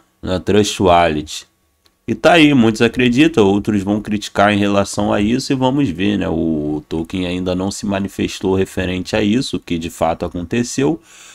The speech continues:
A gente vai ter que ficar de olho aí. E eu peço pra que vocês entrem em estado de alerta aí, tá? Eu não gosto de recomendar compra e nem venda, mas já fica de olho aí, não entre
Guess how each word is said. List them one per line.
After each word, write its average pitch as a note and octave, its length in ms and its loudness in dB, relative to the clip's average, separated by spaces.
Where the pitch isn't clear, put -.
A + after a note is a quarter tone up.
A A#2+ 80 -2
gente A#2 220 -2
vai A#2+ 120 2
ter B2 180 0
que A#2+ 60 -16
ficar A#2 200 0
de A#2 160 -4
olho G2+ 340 2
aí. G2 240 0
E G#2 100 -2
eu A#2+ 100 0
peço A#2 340 0
pra A#2+ 120 -2
que A#2+ 100 -4
vocês A#2+ 580 -2
entrem A2 480 -2
em - 20 -2
estado G#2+ 420 -2
de G#2+ 140 -4
alerta F2+ 560 -4
aí, D#2 220 -6
tá? E2+ 360 -6
Eu D2+ 120 -12
não D#2 120 -8
gosto D#2+ 220 -4
de D#2+ 100 -6
recomendar E2 600 -6
compra F2+ 320 -8
e F2 40 -4
nem F2 240 -6
venda, F2+ 320 -8
mas G2 220 -4
já G2 100 -4
fica G#2 320 -6
de G2+ 160 -2
olho F#2+ 340 0
aí, F2+ 160 -2
não G2 260 -4
entre G2 420 -6